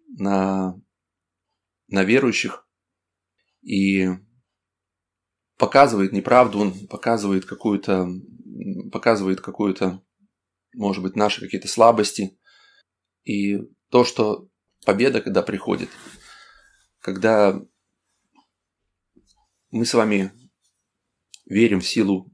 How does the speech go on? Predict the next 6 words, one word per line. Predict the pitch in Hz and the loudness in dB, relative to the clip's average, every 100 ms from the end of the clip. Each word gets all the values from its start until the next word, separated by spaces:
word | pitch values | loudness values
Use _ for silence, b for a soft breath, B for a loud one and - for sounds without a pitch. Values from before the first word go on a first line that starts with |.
| _ | _
крови | - 98 127 | -2 0 0
Христовой | - 120 139 113 104 - _ _ _ _ _ _ _ _ _ _ _ _ _ _ | -4 -2 2 4 4 0 _ _ _ _ _ _ _ _ _ _ _ _ _ _
и | 107 104 | -6 -6
свидетельствуем | 113 104 104 92 95 90 | -4 -2 -2 -2 -4 -4
об | 87 | -2
этом. | 90 - - | -6 -8 -16